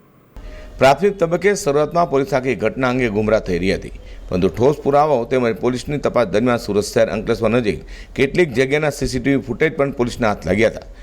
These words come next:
જેથી પોલીસે વિશાલ ગજેરાના આખા તર-, તરકટ સુધી પહોંચી શકી હતી અને આખરે વેલંજા ગામ નજીક બાતમીના આધારે પોલીસે તેની ધરપકડ કરી લીધી છે.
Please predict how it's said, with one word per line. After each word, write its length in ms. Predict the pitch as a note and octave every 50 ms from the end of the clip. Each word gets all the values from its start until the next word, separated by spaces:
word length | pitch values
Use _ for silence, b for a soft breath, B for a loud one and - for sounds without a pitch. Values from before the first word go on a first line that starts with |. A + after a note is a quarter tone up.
| B B B B
જેથી 160 | - D#2 F2+
પોલીસે 300 | F#2 F#2 G#2 G#2+ F#2+ G#2
વિશાલ 320 | F2+ F#2 G2 - D3+ D3 D3+
ગજેરાના 480 | B2+ B2+ B2 B2+ C#3 C3+ C3+ C3 A2+
આખા 260 | G#2 B2 - D3 D3+ D3
તર-, 180 | - - A#2
તરકટ 420 | G#2+ - - B2 - - D3+ D3 C#3
સુધી 240 | D3+ D#3 A#2+ A2+
પહોંચી 440 | A2 - - A#2 A2+ - - D#2 - - - - -
શકી 240 | - F2 - D#2+ C#2+
હતી 220 | - - - - - - - B B B B B B
અને 100 | D#2+ F2+
આખરે 200 | F#2+ F#2+ F#2+ F2+
વેલંજા 360 | D#2+ F#3+ G#2+ B2 B2+ C#3+ D3
ગામ 200 | C#3 C#3+ D3 C#3+
નજીક 280 | C#3 C3+ C3 D#3 C3 G#2
બાતમીના 380 | A2+ A#2 A#2 - A2+ G#2+ F#2+
આધારે 240 | F2+ F#2 G#2+ B2 A#2+
પોલીસે 460 | G2 - C#3 D3 B2+ G#2+ F2+ E2 E2+ - B B B B B
તેની 160 | - A2 A2
ધરપકડ 400 | F2+ B2 B2 G#2+ - F2+ F#2 -
કરી 320 | - - - A2+ G2 F2+ D#2+
લીધી 220 | C#2+ C2 - C#2+
છે. 360 | D2 - C2+ C#2 C#2 - _